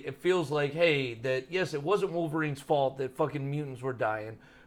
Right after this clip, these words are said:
but basically he was in connection to it, and he was fighting not for only fucking his clone's life,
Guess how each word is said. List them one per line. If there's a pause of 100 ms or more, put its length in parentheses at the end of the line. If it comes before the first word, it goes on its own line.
but
basically
he
was
in
connection
to
it, (280)
and
he
was
fighting
not
for
only
fucking
his
clone's
life,